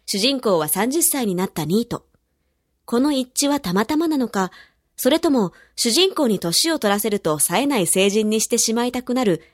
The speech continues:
制作サイドの心理的な反動が起きてしまうのでしょうか。主人公の家族や周りもなんだかんだで優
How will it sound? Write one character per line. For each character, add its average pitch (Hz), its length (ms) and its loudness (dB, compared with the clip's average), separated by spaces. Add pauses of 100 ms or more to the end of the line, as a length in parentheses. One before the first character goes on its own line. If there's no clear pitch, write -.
制 285 180 2
作 339 220 -4
サ 349 100 -2
イ 349 80 0
ド 233 80 0
の 160 100 -2
心 214 220 -2
理 254 100 -2
的 285 180 -4
な 277 100 -2
反 269 200 -2
動 277 140 0
が 285 140 0
起 302 80 -2
き - 60 -14
て 349 80 -2
し - 120 -4
ま 254 120 0
う 247 40 0
の 240 80 0
で 185 120 0
し 190 100 0
ょ 185 40 -6
う 180 40 -8
か。 160 200 -8 (720)
主 - 140 -2
人 262 220 0
公 214 160 0
の 170 100 -2
家 202 140 -4
族 190 200 -2
や 151 120 -4
周 170 240 -2
り 202 100 -2
も 208 220 0
な 170 160 -2
ん 202 60 -2
だ 220 120 -2
か 269 160 -4
ん 254 40 -2
だ 233 80 -4
で 160 100 -4
優 131 80 -10